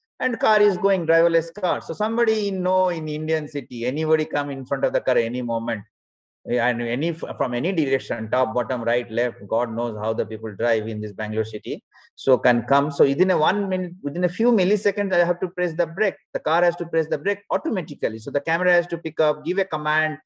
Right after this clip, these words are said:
Somebody is in front of you and press the brake. That five G network has to support that. Highly reliable, not, not a single information has to be dropped down, and it has to be connected.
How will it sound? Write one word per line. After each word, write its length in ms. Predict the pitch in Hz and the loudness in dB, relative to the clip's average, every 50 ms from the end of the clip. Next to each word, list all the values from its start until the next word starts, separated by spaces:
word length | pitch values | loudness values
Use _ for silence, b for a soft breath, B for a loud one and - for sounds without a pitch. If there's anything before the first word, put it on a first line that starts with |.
| _ _ _ _ _ _ | _ _ _ _ _ _
Somebody 400 | - 139 131 147 151 160 160 160 | -8 -8 -6 -2 -2 0 0 0
is 80 | 143 | 0
in 140 | 147 143 147 | -2 -4 -2
front 220 | 143 165 160 160 | -2 -2 0 0
of 160 | 156 147 147 156 | 0 0 0 -2
you 60 | 165 | -4
and 160 | 165 160 160 | -4 -4 0
press 180 | - 240 233 233 | 0 0 2 2
the 120 | 214 175 | 0 -2
brake. 260 | 143 - 135 113 - _ _ _ - | -2 -2 -4 -6 -6 _ _ _ -8
That 160 | 123 110 113 | -8 -8 -4
five 220 | - 147 151 151 | 0 0 0 0
G 100 | 151 160 | 0 -2
network 340 | 156 151 151 147 156 151 143 | -2 -2 -2 0 0 2 2
has 120 | 151 147 151 | 2 0 0
to 100 | 156 143 | -4 -6
support 360 | - 202 - - 143 117 156 | -6 -6 -2 -2 -2 -2 0
that. 180 | 143 123 117 | -2 -4 -4
Highly 420 | 120 - - 165 196 208 202 208 196 | -8 -8 -2 -2 0 0 2 2 2
reliable, 580 | 170 175 170 175 175 175 175 160 151 160 156 143 | 2 2 2 2 2 2 2 2 2 0 0 0
not, 400 | 139 143 156 180 202 202 190 - - | -2 -2 0 0 0 0 -2 -6 -10
not 160 | 160 170 185 | -10 -8 -8
a 40 | 185 | -10
single 320 | 160 - 196 214 233 233 | -10 -8 -4 -2 0 0
information 500 | 202 175 165 185 185 180 180 175 170 170 | 0 -2 0 0 0 0 0 -2 -4 -4
has 160 | 165 160 156 151 | -6 -6 -6 -6
to 80 | - 143 | -6 -6
be 60 | 143 | -6
dropped 340 | 131 - 147 151 147 139 139 | -2 2 2 0 2 2 2
down, 240 | 139 139 135 135 - - _ _ _ _ _ _ | 2 2 2 0 -4 -12 _ _ _ _ _ _
and 200 | - 127 127 127 | -6 -4 -4 -4
it 100 | 123 123 | -2 0
has 160 | 135 120 113 110 | 0 0 0 -2
to 80 | - 113 | -6 -12
be 120 | 113 117 | -12 -12
connected. 500 | 113 - - - - - _ - - | -12 -14 -14 -14 -14 -16 _ -16 -16